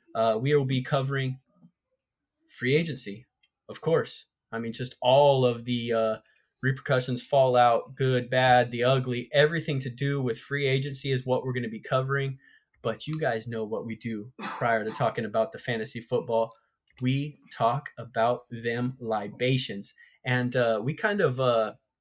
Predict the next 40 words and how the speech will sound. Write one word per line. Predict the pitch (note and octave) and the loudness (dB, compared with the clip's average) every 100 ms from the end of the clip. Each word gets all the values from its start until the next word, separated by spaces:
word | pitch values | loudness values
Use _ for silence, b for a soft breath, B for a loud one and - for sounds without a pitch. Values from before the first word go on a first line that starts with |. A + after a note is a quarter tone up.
| _ _ _ _ _ - | _ _ _ _ _ -4
we | D#3 | 0
wanted | A3 G#3+ | 0 -2
to | - | -4
do | E3+ F#3+ | -8 -6
something | F#3+ F3+ D#3 | -6 -4 -2
a | |
little | C3 E3+ | 2 2
bit | E3+ C#3+ | 2 0
different | D3+ F#3 D3+ | 0 -4 -4
this | E3+ - | -6 -2
time, | D3 C3 | 0 2
not | D3 D3+ | 2 4
go | D3+ | 2
with | D3 | 2
the | B2 | -2
beer. | B2 C3+ F3 - _ _ _ | -2 0 0 -4 _ _ _
We | C3 | 0
were | C3 | 0
all, | C#3+ D3+ D3+ - | 2 4 2 2
uh, | B2+ A#2 A#2 | 0 2 0
kind | - A#2+ | 0 0
of | |
making | B2 B2+ C3+ | 0 -2 -4
fun | B2+ B2+ | -4 -4
of, | A#2+ | -4
not | D#3 A3 | -4 0
making | D#3 B2+ | 0 0
fun | - B2 | -2 -2
of, | A2+ | 0
like, | A#2 | -2
just | B2 C3 | -2 -2
talking | D3+ D3 | 0 0
about | A#2+ | -4
seltzers | - B2 B2+ C#3+ C#3 C3+ | 0 0 0 0 -2 -2
and, | A#2+ A2+ | -4 -2
uh, | A2+ A2 - _ _ _ A2+ | -2 -2 -6 _ _ _ -4
um, | A2+ A2+ | -2 -2
say-, | B2+ C3+ A2 A#2+ | -4 -4 -4 -4
um, | B2 A2 G#2 G#2+ | -2 -2 -6 -12
saying | - B2 A#2 A2 A2 B2 | -6 -4 -2 -4 -6 -10